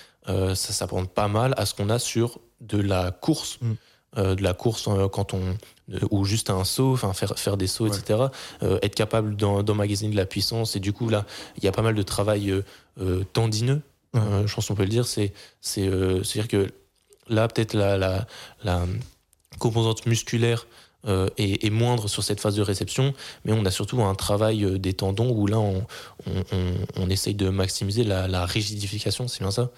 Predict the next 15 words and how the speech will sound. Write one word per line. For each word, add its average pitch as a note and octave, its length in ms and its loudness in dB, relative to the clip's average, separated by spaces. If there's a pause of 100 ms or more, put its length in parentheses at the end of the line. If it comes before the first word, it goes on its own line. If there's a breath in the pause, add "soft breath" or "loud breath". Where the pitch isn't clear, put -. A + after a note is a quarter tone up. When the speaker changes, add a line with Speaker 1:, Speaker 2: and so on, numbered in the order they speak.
(320 loud breath)
Speaker 1:
de, F#2+ 220 -2
de, F#2 300 0
de, F#2 120 0 (120)
de, G2+ 260 2
de G2+ 120 0
nos G2 80 -2
tendons, A2+ 340 -2 (160)
quelque - 140 -2
chose B2 200 0
qui - 160 -2
est G#2+ 80 -2
très - 200 0
important G#2 280 -2
aussi - 160 -2
pour, G2+ 280 0